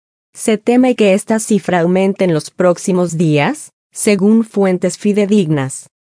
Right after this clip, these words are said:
La llamada fue dirigida a legisladores clave de la Cámara de Representantes y el Senado,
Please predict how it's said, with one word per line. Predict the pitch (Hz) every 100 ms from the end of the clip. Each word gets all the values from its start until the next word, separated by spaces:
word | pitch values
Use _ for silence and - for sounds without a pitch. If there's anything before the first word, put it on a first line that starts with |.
| _ _ _
La | 214 202
llamada | 190 175 190 185 196
fue | 190 202 196
dirigida | 220 214 - 220 196 175
a | 160
legisladores | 160 - 151 160 147 170 180 175
clave | - 214 196 208 214
de | 214
la | 196
Cámara | - 202 220 226
de | 220 202
Representantes | 185 170 170 170 165 - 180 175 180 180
y | 185
el | 170
Senado, | - 175 165 160 147 156 269